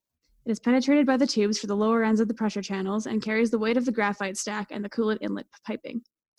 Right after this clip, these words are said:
A steel structure, two heavy plates intersecting, a steel structure, two heavy plates intersecting in a right angle under the center of the L B S and welded to the L B S, supports the L B S and transfers the mechanical load to the building.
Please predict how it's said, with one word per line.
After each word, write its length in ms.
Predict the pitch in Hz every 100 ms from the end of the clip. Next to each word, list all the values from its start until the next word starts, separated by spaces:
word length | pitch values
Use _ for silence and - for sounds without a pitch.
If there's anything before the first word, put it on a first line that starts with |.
| _ _ -
A 20 |
steel 220 | 247 254 269
structure, 400 | 240 214 - 220
two 220 | - 240
heavy 260 | 233 240
plates 400 | 254 214 202 -
intersecting, 800 | - 208 208 214 196 208 202 202 -
a 40 |
steel 180 | 240 262
structure, 380 | 254 196 208 226
two 200 | 233 247
heavy 260 | 254 262
plates 280 | 277 214 220
intersecting 540 | - 220 226 214 214 220
in 120 | 262
a 80 | 269
right 180 | 214 -
angle 280 | 185 196 214
under 200 | 202 202
the 100 | 208
center 320 | 202 202 208
of 100 | 196
the 80 | -
L 140 | 196
B 120 | 190
S 300 | 160 214 - _ _ _ -
and 120 | 214
welded 380 | 196 208 233 190 _ -
to 140 | - 277
the 120 | 240
L 120 | 185
B 140 | 185
S, 320 | 170 214 - -
supports 380 | 220 254 277 -
the 120 | 233
L 120 | 220
B 100 | 214
S 220 | 196 196
and 140 | - 202
transfers 400 | 202 208 220 208
the 60 |
mechanical 480 | 226 220 202 208 214
load 220 | 190 190
to 60 | -
the 60 |
building. 420 | 190 190 185 -